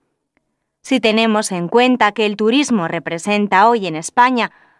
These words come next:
más o menos un décimo del Producto Interior Bruto,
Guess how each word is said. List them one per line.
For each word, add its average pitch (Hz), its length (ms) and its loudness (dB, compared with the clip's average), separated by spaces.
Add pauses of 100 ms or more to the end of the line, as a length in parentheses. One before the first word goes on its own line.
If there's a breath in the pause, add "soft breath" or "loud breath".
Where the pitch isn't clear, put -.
(140 soft breath)
más 294 340 0
o 254 80 0
menos 277 400 0
un 196 180 -2
décimo 202 500 -2
del 196 200 -2
Producto 240 480 0
Interior 175 460 -2
Bruto, 247 440 0